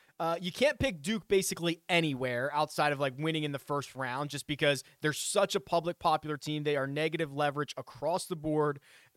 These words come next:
They've got way too many people winning them to win the national title and advancing through this whole thing. Texas Tech, a Sweet sixteen win is actually positive leverage. Most people have them losing in the rounds before. So would Texas Tech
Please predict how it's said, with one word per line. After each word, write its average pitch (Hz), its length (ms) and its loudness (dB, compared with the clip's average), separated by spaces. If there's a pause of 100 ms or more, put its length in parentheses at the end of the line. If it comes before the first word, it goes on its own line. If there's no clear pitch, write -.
They've 147 160 0
got 135 200 0
way 175 200 2
too 190 140 -6
many 175 160 0
people 170 320 -4
winning 160 180 0
them 151 120 -2
to 139 100 -10
win 139 80 -4
the 131 80 -4
national 117 360 -6
title 208 600 4
and 160 180 2
advancing 151 440 -6
through 143 180 -12
this 135 160 -8
whole 131 260 -6 (120)
thing. 156 260 -2 (300)
Texas - 600 -2
Tech, - 480 -2 (280)
a 170 100 0
Sweet 294 440 -4
sixteen 330 840 -4
win 185 460 -2 (240)
is 190 180 -2 (100)
actually 208 840 0 (200)
positive 202 540 0
leverage. 202 380 0
Most 208 240 2
people 254 240 -4
have 202 180 2
them 185 180 -2
losing 180 520 -6
in 190 120 -4
the 190 100 -2
rounds 139 460 -8
before. 190 460 -8
So 156 140 -8
would 170 180 -4
Texas - 460 -10
Tech 254 400 -6